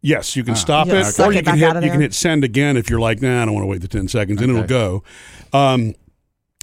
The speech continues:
Speaker 1: but I'm glad I did it the other day, 'cause sometimes I'll use the combination of talking to my phone and then hitting send.
Speaker 2: Mm-hmm.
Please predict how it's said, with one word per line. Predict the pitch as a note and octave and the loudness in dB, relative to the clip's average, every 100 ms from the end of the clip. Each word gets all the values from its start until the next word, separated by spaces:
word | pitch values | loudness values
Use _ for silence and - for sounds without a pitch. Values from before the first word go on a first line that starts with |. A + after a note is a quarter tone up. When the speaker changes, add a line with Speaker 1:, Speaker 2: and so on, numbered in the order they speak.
| - | -6
Speaker 1:
but | C#3 D3+ | 0 2
I'm | |
glad | C#3+ F3+ | 4 4
I | F3 | 4
did | D#3+ E3 | 2 2
it | D#3 | 0
the | E3 - | -2 0
other | E3 F3+ | 2 2
day, | B2 A2 | 2 0
'cause | A#2+ | -2
sometimes | - F3+ E3+ C3+ | 0 0 0 2
I'll | C3 | 2
use | C3+ A#2 | 2 0
the | - | -2
combination | D3+ C#3 C3+ C3 B2 | 0 2 2 0 -2
of | G#2 F2 - | -4 -6 -6
talking | - D#3 D#3 B2 | -2 0 2 0
to | B2+ | 0
my | G#2+ G2+ | -2 -4
phone | - G3+ E3 A#2 G#2+ G#2+ | -2 2 2 2 0 -4
and | A2+ G#2+ | -6 -4
then | C3 A#2 | -2 0
hitting | C3 A2+ G#2+ G2+ - - _ _ | 0 0 0 -2 -6 -14 _ _
send. | - - A2+ E2 E2+ | -4 -2 -2 -4 -6
Speaker 2:
Mm-hmm. | G#2+ A2+ | -4 -4